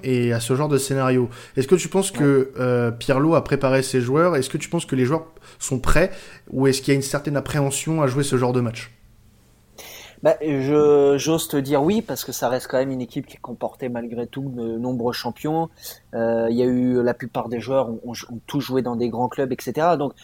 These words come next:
Speaker 2: j'ai envie de dire, la, cette forme de pression dans les grands rendez-vous,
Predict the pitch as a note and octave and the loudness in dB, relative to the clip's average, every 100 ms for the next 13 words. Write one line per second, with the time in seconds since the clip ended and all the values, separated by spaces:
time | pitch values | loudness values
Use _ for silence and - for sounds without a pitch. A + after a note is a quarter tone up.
0 | - - - C#3 D#3 F3+ A#2+ - - B2 | -20 -14 -4 0 4 4 2 -2 -6 -2
1 | D#3+ D3+ C#3+ - D3 - D#3 D3 C3 B2+ | 0 2 0 0 -2 -2 -4 -2 -2 0
2 | C3 B2+ B2+ C3 D#3+ F#3+ | 0 0 0 0 0 0